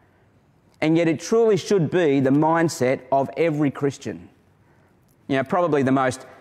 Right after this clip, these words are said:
famous question in the Westminster Shorter Catechism, uh, asks this question: "What is the chief end of man?" Or, "What is the chief end of humanity?"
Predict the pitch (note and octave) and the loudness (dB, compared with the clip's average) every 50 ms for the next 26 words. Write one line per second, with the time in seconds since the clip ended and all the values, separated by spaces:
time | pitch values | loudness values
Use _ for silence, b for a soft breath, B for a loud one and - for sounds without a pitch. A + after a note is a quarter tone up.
0 | B B - - E3 D3+ D3 C3+ A#2+ - - - F3 E3+ D#3+ - - C#3 C3 B2+ | B B -6 -4 -2 0 0 0 -2 -4 -4 -2 -2 -2 -2 0 0 0 2 2
1 | B2+ B2+ B2+ B2+ A#2+ A#2+ B2 C3 D3+ D3+ - - - C#3+ D3+ D3+ C#3 - - C#3 | 2 2 2 2 2 2 2 0 0 -2 -2 -4 -2 0 0 0 0 0 0 -2
2 | B2+ B2 - - - D3+ D3 A#2+ A2+ - - E3 E3+ E3+ E3 E3 - C3+ A2 G#2 | -2 -2 -2 -2 0 0 0 0 -2 -2 -2 -2 -2 -2 -2 -2 -2 -2 -2 0
3 | A#2 A#2 C3 D#3 D#3+ - B B B B B B B C3 B2+ - - D3+ D#3 D#3 | 0 2 0 0 -2 -4 B B B B B B B -2 -2 0 0 -2 -2 -2
4 | C#3+ - - - - - E3 D#3+ - - - D#3+ C#3 C3 - - A2 F#2+ F#2 F2+ | -4 -6 -10 -8 -4 -2 -2 -2 -2 -4 -2 -2 -2 -2 -2 -4 -4 -4 -6 -8
5 | F2 - _ _ _ _ _ _ _ b b b b b b b b b b b | -14 -20 _ _ _ _ _ _ _ b b b b b b b b b b b
6 | _ _ - C3 D#3 G3 F3 F3 D#3 C3 A#2 A#2+ B2+ D3 C3 - C#3 C3 B2 - | _ _ -2 0 0 2 2 2 2 2 2 2 2 0 -2 -2 -2 -2 -2 -2
7 | - - F#3 E3+ D3+ B2+ - - - D3+ D3 D3 B2 A#2+ A#2 A2+ - - B2+ A#2+ | -4 -2 0 0 0 -2 -4 -6 -4 -2 0 0 0 0 0 0 0 -2 -2 0
8 | A#2 A#2 A#2+ A#2+ B2 A#2+ A2+ G#2+ G#2 G#2 G2+ G2+ - - A#2 C3+ E3+ F#3+ F#3 E3 | 0 2 0 2 0 0 -2 -4 -6 -8 -12 -14 -10 -6 -4 -2 0 0 0 0
9 | B2+ D3 C3+ - E3+ D#3 - - D#3+ D3+ C#3 B2+ A2 G2+ - B2 A#2+ B2 C3+ C3+ | 0 -2 -2 0 -2 -2 -2 -2 0 0 0 0 0 -2 -2 0 0 2 2 2
10 | C#3 C3 B2 - A2+ G2 | 0 0 -2 -4 -6 -8